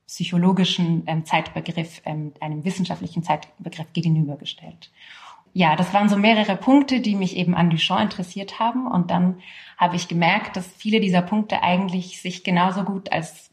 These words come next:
quasi eine Übung in prozessualer, äh, Genauigkeit denken lassen oder als, ähm, das wäre seine sehr gute Arbeitsthese, um diese ganzen Themen, die mich an Duchamp interessiert haben,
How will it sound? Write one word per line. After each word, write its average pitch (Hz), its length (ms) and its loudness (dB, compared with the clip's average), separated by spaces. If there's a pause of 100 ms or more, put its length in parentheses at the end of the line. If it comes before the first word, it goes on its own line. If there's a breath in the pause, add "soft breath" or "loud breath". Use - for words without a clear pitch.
(140)
quasi 175 280 0
eine 165 440 2
Übung 190 320 -2
in 170 300 0
prozessualer, 175 880 0
äh, 165 220 2
Genauigkeit 180 640 2
denken 165 300 -4
lassen 165 360 -4
oder 170 340 -2
als, - 340 -6
ähm, 160 200 -10
das - 200 -20 (100)
wäre 160 320 -10
seine 160 220 -6
sehr 165 100 -6
gute - 240 -6
Arbeitsthese, 165 840 -4 (420 loud breath)
um 185 60 -4
diese 175 160 2
ganzen 170 380 0
Themen, 180 340 4
die 175 120 0
mich 165 180 -6
an 170 100 0
Duchamp - 260 -4
interessiert 165 460 -12
haben, 165 380 -10